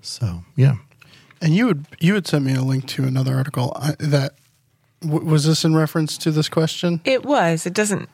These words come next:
Speaker 3: on the surface, it doesn't seem to really have a direct connection. It's the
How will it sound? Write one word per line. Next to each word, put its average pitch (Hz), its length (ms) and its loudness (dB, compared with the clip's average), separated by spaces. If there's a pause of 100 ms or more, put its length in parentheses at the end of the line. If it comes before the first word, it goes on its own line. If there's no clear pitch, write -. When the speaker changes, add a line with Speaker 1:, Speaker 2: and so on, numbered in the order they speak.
(160)
Speaker 3:
on 190 120 2
the 185 60 0
surface, 196 420 -2
it 190 120 -2
doesn't 175 280 0
seem 175 200 0
to 170 80 2
really 156 480 0 (1600)
have 175 220 2
a 165 40 -2
direct 156 380 0
connection. 170 680 -2
It's - 180 -4
the 139 300 -2